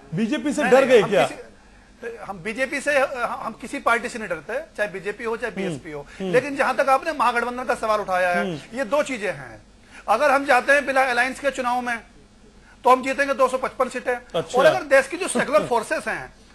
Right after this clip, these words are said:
Speaker 1: हम्म।
Speaker 2: जो, अ, धर्मनिरपेक्ष ताकतें हैं, अगर वो मुलायम सिंह यादव जी की रहनुमाई में
Speaker 1: हम्म।
Speaker 2: एक महागठबंधन के तहत चुनाव लड़ती है, तो हम तीन सौ सीटें जीतेंगे।
Speaker 1: हम्म, तब
Speaker 2: तो
Speaker 1: कितने
Speaker 2: अगर
Speaker 1: जीतेंगे?
Speaker 2: देश की secular forces मुलायम सिंह जी से कहती हैं कि हम आपके साथ आना चाह रहे हैं,
Speaker 1: हम्म।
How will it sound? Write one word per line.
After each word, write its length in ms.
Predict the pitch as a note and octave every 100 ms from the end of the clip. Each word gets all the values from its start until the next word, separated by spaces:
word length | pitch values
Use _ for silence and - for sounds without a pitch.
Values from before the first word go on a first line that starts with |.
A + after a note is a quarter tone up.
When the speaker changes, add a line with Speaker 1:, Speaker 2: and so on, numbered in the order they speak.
| -
Speaker 1:
हम्म। 100 | G#3+
Speaker 2:
जो, 80 | G#3+
अ, 460 | D4+ C#4 A#3 A3 G#3+
धर्मनिरपेक्ष 500 | F#3+ B3 B3 C#4+ -
ताकतें 320 | G3+ G#3+ D#4+
हैं, 80 | D4+
अगर 100 | D4+
वो 80 | D4+
मुलायम 280 | A#3+ B3
सिंह 180 | C4 C#4+
यादव 240 | B3 A3 C4+
जी 100 | E4
की 80 |
रहनुमाई 400 | D4+ G#3 A#3 A#3
में 220 | A#3+ F3 E3+
Speaker 1:
हम्म। 540 | - F#3+ F3+ C3 -
Speaker 2:
एक 100 | B3+
महागठबंधन 640 | B3+ B3+ C4+ C4+ C4+ C#4
के 100 | C4+
तहत 180 | C#4 C4+
चुनाव 300 | C#4 B3+ C#4
लड़ती 180 | C4 D#4
है, 60 |
तो 80 | D#4+
हम 60 | D#4
तीन 180 | D#4 C#4
सौ 80 |
सीटें 240 | C#4 C#4 D4+
जीतेंगे। 380 | C#4+ C4+ C4+ B3+
Speaker 1:
हम्म, 380 | A#3+ E3+ E3
तब 40 | C3
Speaker 2:
तो 80 | A#3
Speaker 1:
कितने 220 | F#3+ D4+
Speaker 2:
अगर 160 | B3+ D#4+
Speaker 1:
जीतेंगे? 220 | A#3+ C4+
Speaker 2:
देश 80 | C#4+
की 100 | G4
secular 340 | - B3 D4+
forces 340 | A#3+ C4 C4 D4
मुलायम 260 | B3 C4
सिंह 180 | C4+ D4
जी 60 | C4
से 120 | D4
कहती 280 | B3+ A3+ C#4+
हैं 100 | C#4
कि 60 |
हम 120 | C#4+
आपके 240 | B3 B3 C#4+
साथ 240 | C4 C4
आना 180 | A#3 B3+
चाह 160 | B3+ G#3+
रहे 120 | G3
हैं, 200 | G3 C#4
Speaker 1:
हम्म। 280 | F#3+ F#3+ C#3+